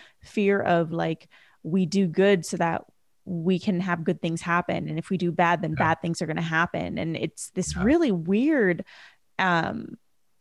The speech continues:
Speaker 1: way to grow up, 'cause it's kinda like this, um, psychological, mi-, uh, miniature psychological warfare that we're putting ourselves through our entire lives. And I know for me, like, I grew up in my religion, I was praying, and,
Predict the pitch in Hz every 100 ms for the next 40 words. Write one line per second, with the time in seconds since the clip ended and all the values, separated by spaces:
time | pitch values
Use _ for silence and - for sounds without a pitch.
0 | _ - 175 165 202 226 247 226 - -
1 | - 196 170 170 190 202 226 - 226 -
2 | - 214 247 220 180 - 165 160 - -
3 | - - _ _ - 165 202 214 - _
4 | _ _ _ - - - 208 208 196 175
5 | 185 202 202 180 170 175 - - 208 214
6 | - 202 190 185 196 196 226 247 240 240
7 | 196 196 180 185 - 175 160 180 208 170
8 | 160 - 175 - 190 175 165 - 165 -
9 | - 175 165 165 185 - 185 175 180 175
10 | - - - - 160 139 175 175 - 175
11 | 180 196 170 180 165 165 165 - 165 160
12 | 160 170 180 160 160 156 - 180 170 160
13 | 156